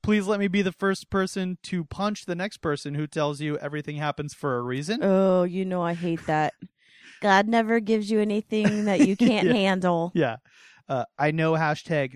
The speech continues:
Speaker 1: fuck cancer doesn't help you get through it. I'm here anytime if you need me."
Speaker 2: Wh-, where can we get these? Like, are these available, or these are just, like
Speaker 1: Emily,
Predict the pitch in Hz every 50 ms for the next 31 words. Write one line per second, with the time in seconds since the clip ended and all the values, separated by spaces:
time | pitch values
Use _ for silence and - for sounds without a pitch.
0 | _ _ - - 147 143 _ _ - 156 151 160 - - 151 131 123 131 131 131
1 | - 139 113 101 139 135 135 - - 139 131 131 131 135 120 - _ - 131 135
2 | 135 165 196 - _ _ _ _ _ _ _ _ - - 135 123 113 139 135 131
3 | 120 135 135 131 123 - - 127 123 127 127 120 - 127 123 120 123 131 131 147
4 | 160 175 - _ _ _ _ _ _ _ _ _ _ - - - - - - -
5 | - - 247 254 247 - - 214 220 233 247 269 294 - - 339 320 302 247 190
6 | - 202 220 _ - - - - - - - - 190 180 - _ - - - _
7 | - - _ _ - 202 202 202 190 208 208 202 190 202 190 185 190 180 175 185
8 | 202 202 240 254 247 - - 196 190 175 196 196 185 190 190 175 175 180 175 -
9 | - 180 165 180 196 208 208 208 214 208 214 190 190